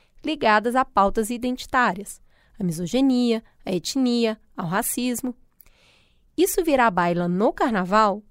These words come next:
me parece natural. Carnaval é uma festa, mas ela tem múltiplos sentidos. Um deles é essa conexão com a conjuntura, e isso marca o carnaval brasileiro.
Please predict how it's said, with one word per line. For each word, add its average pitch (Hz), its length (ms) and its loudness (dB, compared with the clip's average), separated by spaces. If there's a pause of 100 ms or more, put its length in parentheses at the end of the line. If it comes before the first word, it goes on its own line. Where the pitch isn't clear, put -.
me 240 120 -2
parece 233 400 0
natural. 226 500 0 (500)
Carnaval 208 440 0
é 202 100 2
uma 196 160 -2
festa, 190 480 -2
mas 254 160 0
ela 226 180 0
tem 247 160 -2
múltiplos 254 720 0
sentidos. 190 680 -4 (420)
Um 302 200 4
deles 247 340 4
é 269 60 2
essa 247 240 2
conexão 269 500 -2
com 262 100 -4
a 262 40 0
conjuntura, 254 800 -2 (360)
e 208 140 2
isso 214 220 -2
marca 285 520 2 (380)
o - 80 -14
carnaval 226 420 2
brasileiro. 208 580 -2